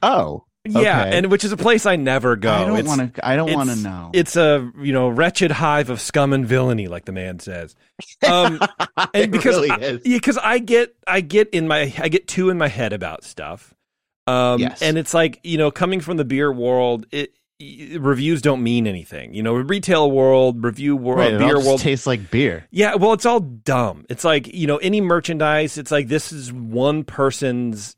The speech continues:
Speaker 2: weird opinion at this one given moment, and it's going to impact potentially hundreds of people. You know what I mean? And it's like, it can't just, you
Speaker 1: Right.
Speaker 2: can't have a, just a,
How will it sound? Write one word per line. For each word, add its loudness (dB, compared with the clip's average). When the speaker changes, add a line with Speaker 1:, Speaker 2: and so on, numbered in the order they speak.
Speaker 2:
weird 4
opinion -2
at -4
this -6
one -2
given 0
moment, -2
and -4
it's -10
going 0
to -4
impact -8
potentially -2
hundreds -2
of -8
people. -16
You -4
know 6
what 4
I 4
mean? 4
And 0
it's -4
like, 0
it -6
can't -2
just, 0
you -6
Speaker 1:
Right. -6
Speaker 2:
can't -4
have -2
a, -4
just -10
a, 2